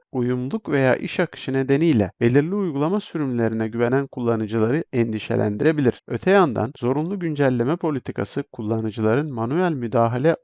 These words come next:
olmadan en son güvenlik yamalarından ve özellikle iyileştirmelerinden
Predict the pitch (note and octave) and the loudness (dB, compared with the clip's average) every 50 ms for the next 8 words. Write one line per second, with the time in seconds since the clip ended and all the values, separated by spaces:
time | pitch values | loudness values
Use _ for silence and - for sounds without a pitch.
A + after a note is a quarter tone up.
0 | - - C3 C#3 E3 F3+ E3+ C#3+ A2+ G#2 F#2+ A2+ B2+ D3+ E3+ _ - - F3 G3 | -12 -8 -4 -4 -2 -2 0 0 0 0 0 0 -2 -2 -6 _ -4 0 0 0
1 | G3 F3+ - - D3 C3 B2 A2+ A2 A2+ A2+ A#2 A2+ B2 D#3+ F3+ - - C#3+ C3+ | 0 -2 -4 -6 -6 -6 -6 -4 -4 0 0 2 2 2 0 -2 -2 -4 -2 -2
2 | A#2+ A2+ G#2+ G#2+ G#2+ A2 G#2 G2 G#2+ B2 D3+ - _ _ - C#3 C3+ C#3+ C3+ C#3 | 0 0 2 0 0 0 -2 0 0 0 0 -2 _ _ -6 -2 -2 -2 2 4
3 | E3 E3 F3+ G3 G#3+ - - C3+ A2+ G#2 A2+ A#2 A#2 A#2 A#2 - - - A#2+ A2 | 4 4 4 2 -2 -2 -2 -2 0 2 2 4 4 2 2 0 -8 -8 -8 -4
4 | G#2+ G#2+ G#2+ G#2+ G#2 G#2+ G#2+ G#2 G#2+ C3+ D#3+ F3+ | -2 -2 0 0 0 -2 -2 -2 0 -2 -2 -2